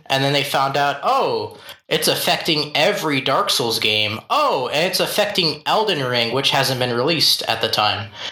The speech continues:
And so they're like, "Okay, so, uh, I think it's the most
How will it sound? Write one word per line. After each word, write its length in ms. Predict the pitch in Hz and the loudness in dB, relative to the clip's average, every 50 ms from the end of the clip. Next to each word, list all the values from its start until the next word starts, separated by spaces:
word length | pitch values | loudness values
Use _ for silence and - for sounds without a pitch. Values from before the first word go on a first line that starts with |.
| - - _ _ | -14 -18 _ _
And 140 | - 127 123 | -2 -2 0
so 100 | - - | 0 0
they're 160 | 143 135 131 | 0 0 0
like, 260 | 123 127 123 120 - - | 2 2 0 0 -2 -4
"Okay, 340 | 160 - - 190 160 139 131 | -4 -2 0 2 2 2 2
so, 500 | 131 - - 185 165 151 147 143 147 147 - - - - - _ _ _ _ _ _ _ - | 2 2 2 2 2 2 0 0 -2 -6 -10 -16 -18 -20 -20 _ _ _ _ _ _ _ -2
uh, 600 | 139 139 139 139 139 135 135 131 127 127 - - | 0 2 2 2 2 2 2 2 2 0 0 0
I 80 | - 143 | -2 0
think 180 | - - 294 294 | 0 0 0 0
it's 200 | 349 - - - | 0 0 0 0
the 120 | - 196 170 | 2 0 2
most 420 | 143 139 139 156 156 - - - | 2 2 2 2 2 2 0 0